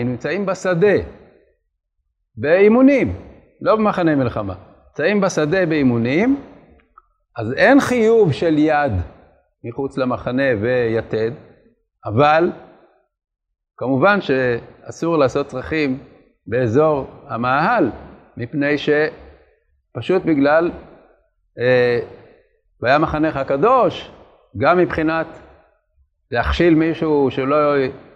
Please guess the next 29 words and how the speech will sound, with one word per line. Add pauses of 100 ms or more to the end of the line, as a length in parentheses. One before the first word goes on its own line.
(280)
יברך
או
יתפלל
ב-, (300)
ב-,
ב-,
ב-, (1040)
בקרבת
זה, (600)
וגם
מבחינת
ניקיון,
פשוט,
אה, (100)
להיות
בני
אדם, (500)
שהמחנה
יהיה
נקי, (560)
אז
צריך
להתרחק, (160)
לא
מוכרחים
לשים (420)
מקום
אחד
לכולם.